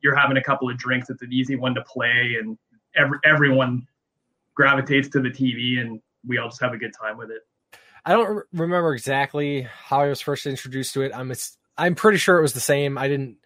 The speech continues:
Speaker 2: I didn't know about the arcade version for many years. Like, there, there was a, a gap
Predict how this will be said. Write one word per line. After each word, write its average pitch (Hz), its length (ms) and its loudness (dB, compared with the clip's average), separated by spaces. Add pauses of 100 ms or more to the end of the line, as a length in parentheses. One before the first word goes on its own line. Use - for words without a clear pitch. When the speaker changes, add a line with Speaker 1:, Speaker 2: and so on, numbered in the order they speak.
(500)
Speaker 2:
I 127 100 4
didn't 139 160 2
know 127 140 -2
about 123 200 0
the 120 120 -2
arcade 120 280 -4
version 120 400 -4
for 104 400 -4 (220)
many 127 280 -2
years. 117 600 -2
Like, 113 240 0 (420)
there, 165 300 10
there 165 160 8
was 143 160 8
a, 123 360 4 (920)
a 160 100 0
gap 156 480 4